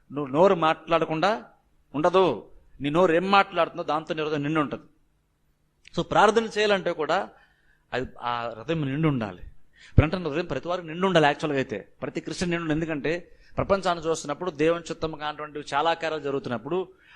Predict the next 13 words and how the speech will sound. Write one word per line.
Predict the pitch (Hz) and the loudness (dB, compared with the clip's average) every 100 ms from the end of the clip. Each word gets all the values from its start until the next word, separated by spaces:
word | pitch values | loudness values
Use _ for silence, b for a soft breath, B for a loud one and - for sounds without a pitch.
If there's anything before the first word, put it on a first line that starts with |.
| - | -8
అదంతా | 131 180 202 208 190 | -6 -6 -6 -4 -4
కూడా | 156 165 | -4 -4
నీ | 156 | -4
హృదయంలో | 135 165 170 | -4 -4 -4
నింపుకొని | 156 170 - 196 | -6 -4 2 4
ఉండాలి. | 160 139 | 4 2
నువ్వు | 120 107 | 0 -4
అది | 98 - - _ _ _ _ _ _ _ | -6 -14 -20 _ _ _ _ _ _ _
దేవుని | 135 160 | 2 4
దగ్గరకు | 165 151 143 | 6 6 2
వచ్చి | 139 143 | 0 -4
నువ్వు | 131 131 | -4 2
దాన్ని | 127 127 165 | 2 2 -2